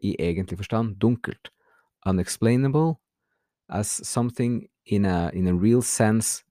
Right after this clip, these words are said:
uh, dark or murky. And then he keeps, uh, continuing. "Jeg studerte på hvor meget klokken var. I wondered how much time it was." And then he, he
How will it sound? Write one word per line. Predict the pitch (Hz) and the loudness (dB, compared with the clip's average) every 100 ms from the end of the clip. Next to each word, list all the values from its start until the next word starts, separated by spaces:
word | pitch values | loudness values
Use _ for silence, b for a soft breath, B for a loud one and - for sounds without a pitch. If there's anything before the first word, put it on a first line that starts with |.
| - | -16
uh, | - - - _ _ _ _ _ _ _ _ _ _ _ _ - 73 | -14 -14 -18 _ _ _ _ _ _ _ _ _ _ _ _ -12 0
dark | 92 104 113 - | 4 6 4 2
or | 90 | 2
murky. | 87 87 95 - - - _ _ _ _ _ _ _ _ _ _ _ _ _ _ _ _ _ _ _ _ | 4 4 2 0 -8 -12 _ _ _ _ _ _ _ _ _ _ _ _ _ _ _ _ _ _ _ _
And | 104 | 0
then | 98 98 | 2 2
he | 92 | 2
keeps, | - 90 - - | -2 -4 -4 -2
uh, | 85 78 73 69 67 - - | 0 2 0 -2 -4 -6 -8
continuing. | - 87 80 64 85 _ _ _ _ _ - | -8 -4 -2 -4 -8 _ _ _ _ _ -6
"Jeg | 95 | 0
studerte | 127 117 117 - | 4 6 4 2
på | 123 120 | 0 2
hvor | 104 113 | 4 6
meget | 101 92 | 4 2
klokken | - 98 - 69 | -2 -6 -6 -8
var. | 65 - _ _ _ _ _ _ - | -8 -10 _ _ _ _ _ _ -6
I | |
wondered | 90 113 101 | -2 -2 -2
how | 98 | -2
much | 85 - | -2 -6
time | - 80 | -8 -8
it | 71 - | -8 -14
was." | - - B B B B B | -16 -20 B B B B B
And | 104 | 2
then | 110 | 4
he, | 104 87 | 2 -2
he | 107 104 | 2 2